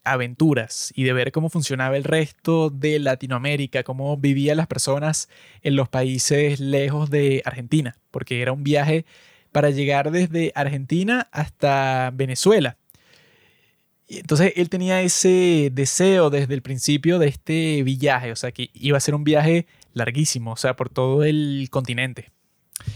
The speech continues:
Y toda la cuestión que te ponen en la película es que, bueno, él comienza siendo una persona, pero cuando vuelve es una persona completamente distinta,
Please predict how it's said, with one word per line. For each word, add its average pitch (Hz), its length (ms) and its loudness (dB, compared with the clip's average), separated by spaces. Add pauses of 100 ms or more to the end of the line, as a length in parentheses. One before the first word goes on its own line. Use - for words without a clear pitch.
(680)
Y 143 120 0
toda 135 200 4
la 165 100 4
cuestión 139 300 2
que 156 80 -4
te 151 80 -2
ponen 147 400 0
en 127 320 -8
la 123 120 -2
película 131 440 0
es - 40 -4
que, 143 120 -2
bueno, 139 240 -2
él 131 180 -6
comienza 175 640 0
siendo 180 480 0
una 185 240 2
persona, 175 400 2
pero 151 160 0
cuando 135 240 -2
vuelve 147 280 2
es 165 60 4
una 175 140 0
persona 151 360 -2
completamente 156 580 -2
distinta, 151 480 0